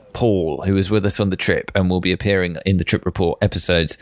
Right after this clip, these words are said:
He went on Tower of Terror for the very first time while we were out there, and it was documented for your enjoyment. You can watch that now on the Park Rush YouTube channel. Uh, the best way to find it is links dot parkrush dot com, because that's where you can find the socials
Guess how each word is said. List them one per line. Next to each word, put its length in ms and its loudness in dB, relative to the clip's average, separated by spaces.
He 520 0
went 240 0
on 180 0
Tower 300 0
of 80 -6
Terror 340 0
for 120 -8
the 60 -6
very 200 0
first 340 0
time 380 0
while 180 0
we 100 2
were 140 -4
out 180 -2
there, 200 0
and 100 -6
it 80 -10
was 120 -12
documented 640 0
for 220 -2
your 260 0
enjoyment. 560 -2
You 60 -8
can 160 0
watch 220 -2
that 200 -2
now 440 -2
on 100 -4
the 80 -4
Park 400 -2
Rush 300 -2
YouTube 560 0
channel. 520 0
Uh, 160 2
the 100 -2
best 260 0
way 120 2
to 120 -8
find 300 0
it 100 -4
is 180 0
links 440 2
dot 240 2
parkrush 580 -2
dot 220 -4
com, 280 0
because 180 -6
that's 240 -4
where 80 4
you 120 2
can 160 -4
find 340 0
the 40 -4
socials 920 0